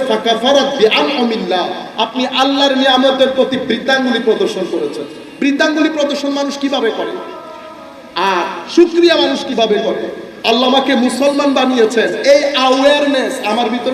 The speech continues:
কতটুকুন আছে, আমি কতক্ষণ সেটাকে লালন করি? আমাকে কবরে যেতে হবে, এটাকে আমি কতক্ষণ লালন করি? আমার নবী সাল্লাল্লাহু আলাইহি ওয়াসাল্লাম আমার জন্য অনেক ত্যাগ স্বীকার করেছেন, আমাকে পছন্দ করেন,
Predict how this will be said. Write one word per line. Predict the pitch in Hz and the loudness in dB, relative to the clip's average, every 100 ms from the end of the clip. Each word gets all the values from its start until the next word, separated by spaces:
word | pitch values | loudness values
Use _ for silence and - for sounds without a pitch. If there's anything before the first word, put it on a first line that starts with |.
| 254 | -2
কতটুকুন | 240 254 285 294 294 | -2 -2 -4 -4 -2
আছে, | 285 294 330 427 - - | -4 -2 -4 -4 -8 -2
আমি | 247 277 | 0 2
কতক্ষণ | 262 277 311 311 320 | 0 0 0 -2 -2
সেটাকে | - 277 269 247 | 0 -2 -2 -2
লালন | 233 208 185 - | 0 0 0 -2
করি? | 180 - - - - - | -4 -4 -10 -14 -18 -6
আমাকে | - 285 330 349 339 | 0 2 4 2 2
কবরে | 311 311 330 311 | 2 4 4 2
যেতে | 277 269 269 | 2 2 4
হবে, | 226 233 196 - - - | 2 2 0 0 -8 0
এটাকে | 269 285 330 320 | 2 4 2 2
আমি | 311 | 0
কতক্ষণ | 302 277 302 - 262 | 0 0 -2 0 0
লালন | 233 202 170 - | 2 0 -2 -4
করি? | 165 - - - - | -6 -8 -14 -12 -4
আমার | 220 247 | 0 2
নবী | 233 226 | 2 2
সাল্লাল্লাহু | 254 294 294 294 285 294 277 | 2 0 0 0 2 2 2
আলাইহি | 302 294 262 | 2 2 2
ওয়াসাল্লাম | 277 - 277 262 240 | 2 2 0 0 -2
আমার | 262 - | -2 -2
জন্য | 294 294 | -2 0
অনেক | 262 349 - | 0 0 0
ত্যাগ | 320 - | -2 -2
স্বীকার | 311 277 - 277 | -2 -2 -2 2
করেছেন, | 214 - 202 - - - - | 0 0 -4 -4 -10 -10 -2
আমাকে | 262 320 320 302 | 0 2 2 2
পছন্দ | 277 320 311 | 0 2 2
করেন, | 294 262 233 | 2 2 0